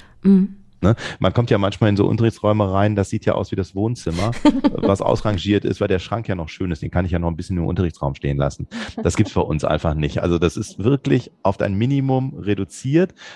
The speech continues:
Speaker 2: Eine schöne Farbe drin, das ist wichtig, auch fürs Copyright Design, damit man sieht, ich bin in der Musikschule.
Speaker 1: Mhm.
Speaker 2: Aber ansonsten ist es alles sehr reduziert.
Speaker 1: Ist es in deinen Unterrichtsräumen alles so grün, wie ich das jetzt bei dir im Hintergrund sehen kann?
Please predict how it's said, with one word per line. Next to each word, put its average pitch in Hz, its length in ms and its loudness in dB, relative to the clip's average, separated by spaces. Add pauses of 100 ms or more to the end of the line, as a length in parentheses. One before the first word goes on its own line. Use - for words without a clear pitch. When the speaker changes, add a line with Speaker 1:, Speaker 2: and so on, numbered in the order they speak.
(160)
Speaker 2:
Eine 110 120 0
schöne 135 260 6
Farbe 151 360 2
drin, 170 260 2
das 123 120 -4
ist 104 160 -8
wichtig, 160 540 0
auch 107 140 2
fürs - 200 -10
Copyright 151 460 0
Design, 131 340 -2
damit 120 240 -6
man 95 140 -6
sieht, 110 200 -4
ich - 140 -16
bin 95 240 -2
in 85 160 0
der 87 160 4
Musikschule. 123 600 0
Speaker 1:
Mhm. 208 260 4
Speaker 2:
Aber 92 180 2
ansonsten 95 600 0
ist 117 100 -4
es 98 180 -4
alles 107 300 2
sehr 98 180 0
reduziert. - 540 -4 (120)
Speaker 1:
Ist - 140 2
es 196 120 4
in 190 80 8
deinen 180 240 4
Unterrichtsräumen 202 720 2
alles 165 220 0
so 156 100 -2
grün, 190 240 2
wie 233 60 2
ich 214 100 -4
das 190 160 -4
jetzt - 160 -6
bei 160 100 2
dir 156 140 2
im 147 60 4
Hintergrund 202 500 0
sehen 254 180 -4
kann? 269 160 0